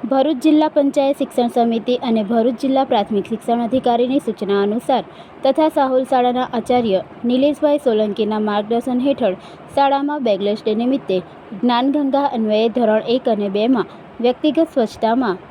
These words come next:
નિયમિત સ્નાન, હાથ ધોવા, મોં અને દાંતની સ્વચ્છતા, વાળ અને નખની સંભાળ, કપડાની સ્વચ્છતા, અન્ય બાબતો,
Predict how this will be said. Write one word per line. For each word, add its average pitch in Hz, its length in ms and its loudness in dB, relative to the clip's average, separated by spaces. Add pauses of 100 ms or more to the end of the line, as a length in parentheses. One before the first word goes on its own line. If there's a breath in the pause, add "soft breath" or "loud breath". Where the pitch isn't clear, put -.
નિયમિત 262 420 2
સ્નાન, 226 420 -2 (320 loud breath)
હાથ 226 280 0
ધોવા, 254 340 4 (200)
મોં 226 260 2
અને 254 200 0
દાંતની 214 420 -2
સ્વચ્છતા, 262 440 0 (380 loud breath)
વાળ 233 260 2
અને 262 200 -2
નખની 220 380 -2
સંભાળ, 208 420 0 (300 loud breath)
કપડાની 269 480 0
સ્વચ્છતા, 233 480 -2 (200)
અન્ય 262 280 2
બાબતો, 214 460 0